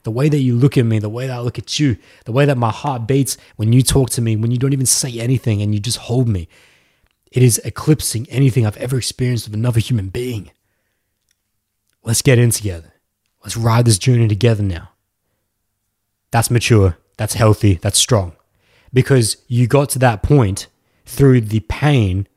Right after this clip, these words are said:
of overcoming yourselves. By spending two, three weeks to two, three months, or if not more, in an open style in which that you had to deal with all your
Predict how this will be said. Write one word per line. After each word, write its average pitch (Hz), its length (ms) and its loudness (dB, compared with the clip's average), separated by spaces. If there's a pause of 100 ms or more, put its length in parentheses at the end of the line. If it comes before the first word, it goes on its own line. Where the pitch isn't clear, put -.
(140)
of 120 160 0
overcoming 120 500 2
yourselves. - 640 -2 (800)
By 135 240 0
spending 143 800 2 (400)
two, 147 180 -2
three 131 220 2
weeks 131 280 4
to 110 100 -8
two, 139 180 2
three 120 200 2
months, 123 300 2
or 120 80 2
if 127 120 4
not 110 160 2
more, 120 320 4 (280)
in 113 120 -2
an 113 120 2
open 143 360 4
style 120 480 0
in 110 160 2
which 113 220 0
that 110 200 -2
you 120 120 -2
had 120 180 -4
to 113 60 -8
deal 120 360 4
with 117 180 2
all 117 160 0
your 113 260 2